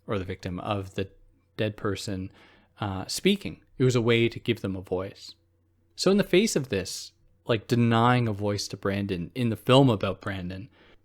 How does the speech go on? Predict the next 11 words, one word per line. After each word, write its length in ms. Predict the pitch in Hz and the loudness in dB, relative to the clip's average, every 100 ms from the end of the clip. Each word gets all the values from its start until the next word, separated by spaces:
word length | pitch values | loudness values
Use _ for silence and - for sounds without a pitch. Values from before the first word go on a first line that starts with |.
| _ | _
what 180 | 143 180 | -4 -4
sense 300 | - 151 147 | -4 -2 -2
can 160 | - 131 | -4 -4
we 120 | 117 | -4
make 520 | 107 139 175 - - _ _ _ - | -4 -2 -4 -6 -16 _ _ _ 0
of 260 | 147 165 151 | 4 4 2
his 240 | 156 135 | 0 -2
treatment 600 | - - - 120 123 - | -4 -6 -4 -6 -8 -4
by 460 | 123 123 123 123 123 | -2 0 0 -4 -6
the 100 | 123 | -8
filmmakers, 840 | - 147 185 104 - - 50 - | 0 2 2 -2 -6 -12 -12 -16